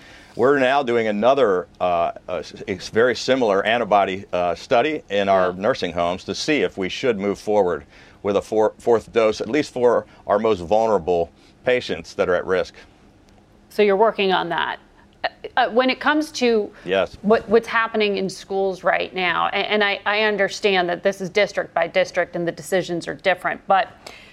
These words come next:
Speaker 2: Prince George's County, as you know, d-, a district, uh, of Columbia suburb went virtual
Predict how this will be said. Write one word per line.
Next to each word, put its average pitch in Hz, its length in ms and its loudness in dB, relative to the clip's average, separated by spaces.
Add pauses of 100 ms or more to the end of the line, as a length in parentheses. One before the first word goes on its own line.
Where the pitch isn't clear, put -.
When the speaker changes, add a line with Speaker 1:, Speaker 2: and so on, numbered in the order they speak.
(100)
Speaker 2:
Prince 269 260 0
George's 220 400 2
County, 185 340 -2
as 185 120 -4
you 196 100 0
know, 175 160 0
d-, 170 300 -8
a 202 60 4
district, 190 600 0
uh, 170 240 4
of 190 140 -8
Columbia 190 500 2
suburb 185 500 2
went 202 280 0
virtual 190 760 2